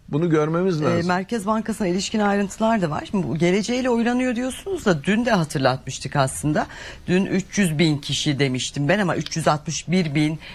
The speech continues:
Speaker 2: e, mevduat hesabı olan işte zengin olduğu belirtiliyor. Dolayısıyla biz,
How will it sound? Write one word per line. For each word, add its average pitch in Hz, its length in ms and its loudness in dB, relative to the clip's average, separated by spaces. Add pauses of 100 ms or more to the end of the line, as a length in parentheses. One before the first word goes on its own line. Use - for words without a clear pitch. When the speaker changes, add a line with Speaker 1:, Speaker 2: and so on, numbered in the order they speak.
(140)
Speaker 2:
e, 143 920 2
mevduat 156 500 0
hesabı 139 440 2
olan 147 180 0
işte 143 180 -2
zengin 143 520 2 (280)
olduğu 123 420 2
belirtiliyor. 151 600 2
Dolayısıyla 180 640 0 (120)
biz, 262 240 -2